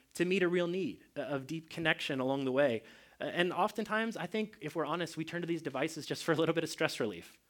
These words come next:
right? We live in a difficult world, and in all of that difficulty,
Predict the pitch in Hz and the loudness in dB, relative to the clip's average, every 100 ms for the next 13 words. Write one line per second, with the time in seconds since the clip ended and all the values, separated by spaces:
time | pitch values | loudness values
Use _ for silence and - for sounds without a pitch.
0 | _ _ 123 147 147 143 143 170 185 175 | _ _ 2 4 8 8 8 8 4 2
1 | - - _ 127 120 143 - - 170 139 | -10 -20 _ -4 0 0 0 2 2 4
2 | 143 123 127 - 135 135 139 135 165 160 | 4 4 0 -4 -2 -2 2 4 4 6
3 | 165 165 180 - 127 - 127 | 4 2 -4 -4 -4 -4 -8